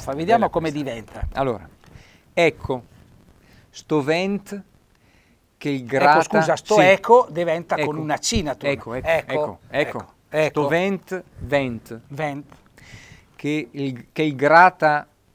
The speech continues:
Speaker 1: scandole d'acqua, scandole?
Speaker 2: Sì,
Speaker 1: Copi,
Speaker 2: copi,
Speaker 1: copi d'acqua.
Speaker 2: copi.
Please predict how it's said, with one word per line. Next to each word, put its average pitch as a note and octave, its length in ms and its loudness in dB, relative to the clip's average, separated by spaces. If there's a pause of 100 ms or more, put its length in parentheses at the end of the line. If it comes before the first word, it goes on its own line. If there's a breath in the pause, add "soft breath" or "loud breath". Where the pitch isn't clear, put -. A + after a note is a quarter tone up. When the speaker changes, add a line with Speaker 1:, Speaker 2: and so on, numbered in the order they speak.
Speaker 1:
scandole D3 680 -8
d'acqua, G#2+ 400 -12
scandole? A2+ 480 -18 (200)
Speaker 2:
Sì, A3+ 160 -6
Speaker 1:
Copi, F#3 120 4
Speaker 2:
copi, F#3+ 400 6
Speaker 1:
copi E3 300 2
d'acqua. A#2 440 -2
Speaker 2:
copi. F#3+ 100 -12